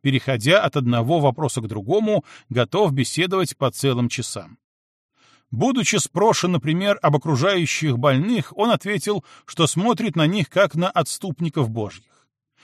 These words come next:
По его рассуждению, в каждом человеке должна присутствовать искра Божия. И вот от некоторых людей эта искра отступилась вследствие их греховности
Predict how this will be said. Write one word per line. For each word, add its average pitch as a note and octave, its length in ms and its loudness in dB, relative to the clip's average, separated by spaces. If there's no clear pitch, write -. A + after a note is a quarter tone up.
По D3+ 80 2
его D#3+ 180 6
рассуждению, C#3 800 0
в - 80 -14
каждом F#3 400 0
человеке F3 640 -2
должна B2+ 400 2
присутствовать E3+ 680 -4
искра E3 360 -2
Божия. G#2 420 -8
И D#3+ 80 4
вот D3+ 340 4
от - 220 -2
некоторых D#3+ 480 -4
людей D3+ 440 -4
эта E3+ 240 2
искра - 460 -2
отступилась D#3 880 -2
вследствие F3+ 480 -4
их E3+ 180 -2
греховности B2 800 -4